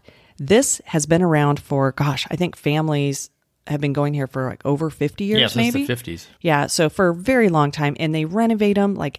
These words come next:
Speaker 1: every four years. They do, like, a, they do a different building every year. So you're pretty much guaranteed you're gonna be in something that's been renovated in the last few years.
Speaker 2: And they also have a very, very big private beach as well.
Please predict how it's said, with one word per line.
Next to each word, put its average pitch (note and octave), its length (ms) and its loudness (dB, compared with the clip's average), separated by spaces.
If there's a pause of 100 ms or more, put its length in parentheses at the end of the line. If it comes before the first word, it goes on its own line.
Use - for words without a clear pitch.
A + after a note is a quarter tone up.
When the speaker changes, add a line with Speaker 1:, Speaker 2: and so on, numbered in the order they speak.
Speaker 1:
every E3+ 340 2
four D#3+ 320 0
years. D3 360 2
They C3+ 280 -2 (120)
do, D3 200 0
like, C3 220 -4
a, C3 60 -8 (260)
they D3 140 0
do D3 180 4
a C#3 60 4
different F3+ 400 0
building C#3+ 340 2
every D3 320 2
year. B2+ 400 2 (360)
So - 140 2
you're C#3+ 140 4
pretty D4+ 200 0
much C#4 200 0
guaranteed D3 500 0
you're D3+ 80 0
gonna D3 180 0
be C#3 200 0
in C#3+ 180 -4
something C#3 320 -2
that's B2 140 -4
been C3 200 -2
renovated B2+ 460 0
in B2 100 -2
the B2 80 -2
last G#2+ 300 -2
few B2 140 0
years. - 420 -6 (160)
Speaker 2:
And B2+ 140 0
they A#2 80 6
also D#3 320 4
have A#2 260 4
a G#2+ 80 4
very, A2 480 2
very A2 420 2
big G2 440 -2
private G2+ 440 -2
beach G2+ 240 -6
as G2 160 -8
well. F2 380 -8